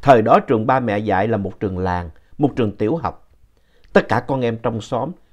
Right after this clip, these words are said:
đều là học trò của ba mẹ. Mọi người đều học trường này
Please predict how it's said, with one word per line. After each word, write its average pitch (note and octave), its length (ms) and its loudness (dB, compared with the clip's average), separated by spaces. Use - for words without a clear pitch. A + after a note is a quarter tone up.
đều B2+ 220 4
là F#2+ 120 2
học F#2+ 240 -10
trò F#2 180 -2
của - 140 -10
ba A#2+ 200 -4
mẹ. D#2 300 -10
Mọi C3 240 4
người A#2 260 4
đều A#2+ 220 2
học G#2+ 240 -8
trường F#2+ 240 -2
này F2+ 260 -6